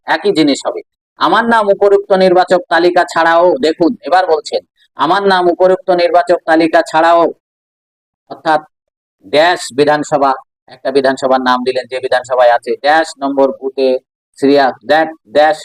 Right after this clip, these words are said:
ক্রমিক নম্বরে নির্বাচক তালিকার অন্তর্ভুক্ত আছে। অর্থাৎ আপনি জানেন যে আপনার এখন যেখানে বসবাস করছেন এই জায়গা ছাড়া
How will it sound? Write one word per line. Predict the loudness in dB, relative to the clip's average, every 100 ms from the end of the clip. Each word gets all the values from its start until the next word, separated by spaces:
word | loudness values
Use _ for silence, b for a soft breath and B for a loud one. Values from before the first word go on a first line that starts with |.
| _
ক্রমিক | -2 2 2 0
নম্বরে | 0 0 0 -2
নির্বাচক | 0 -2 -4 -6 -4
তালিকার | -2 0 2
অন্তর্ভুক্ত | 0 -2 -6 -8 -10 -4
আছে। | -4 -4
অর্থাৎ | -10 -8 -10
আপনি | -10 -12 -8
জানেন | -2 -2 -4 _ _ _
যে | -2
আপনার | 0 0 0
এখন | 0 0 0
যেখানে | 0 0 -2
বসবাস | -2 -2 -4 -4
করছেন | -8 -10 -10 -10 _ _ -2
এই | 0 2
জায়গা | 0 0 -2
ছাড়া | -2 -2 -2